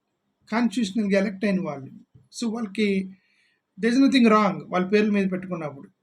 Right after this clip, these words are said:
చంద్రన్న కానుక, there is nothing wrong. But whereas మన సమాజం నుంచి తీసుకుని వచ్చి పేర్లు పెడుతున్నప్పుడు,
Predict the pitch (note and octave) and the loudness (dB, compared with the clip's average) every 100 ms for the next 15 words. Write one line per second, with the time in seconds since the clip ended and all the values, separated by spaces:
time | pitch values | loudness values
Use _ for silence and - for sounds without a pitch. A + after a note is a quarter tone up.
0 | _ _ _ _ - G#3+ A#3 A3+ G3+ F#3 | _ _ _ _ 0 2 4 2 0 -4
1 | D#3 C#3+ - - - G#3+ B3+ C4 B3+ G#3 | -8 -12 -20 -20 -8 -4 0 0 2 0
2 | E3+ D3 F#3 _ _ _ _ _ _ _ | 0 -6 -12 _ _ _ _ _ _ _
3 | _ _ _ _ _ G#3 F#3+ C4 C#4+ B3 | _ _ _ _ _ -2 2 4 4 4
4 | A3+ G#3+ F#3+ A3 C#4+ D4 C#4 C4 B3+ F#3+ | 4 2 2 2 4 4 6 4 4 0
5 | F#3+ A3+ F#3+ - G#3+ F#3+ A3 F#3+ G#3+ G#3 | -2 -4 -4 -4 -4 -2 -4 -2 -2 -2
6 | F#3 F3+ - - _ _ F#3+ - | -4 -6 -10 -20 _ _ -16 -16